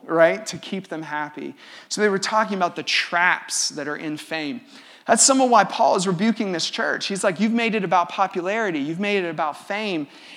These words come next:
and it's just not what this thing is about."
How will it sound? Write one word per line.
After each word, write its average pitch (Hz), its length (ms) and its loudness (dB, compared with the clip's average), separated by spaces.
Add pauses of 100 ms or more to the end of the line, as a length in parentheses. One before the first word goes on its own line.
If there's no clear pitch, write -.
and 185 160 6
it's 175 160 2
just 196 320 2
not 180 460 4
what 175 180 0
this - 240 0
thing 165 440 -6
is 143 200 -6
about." 135 420 -2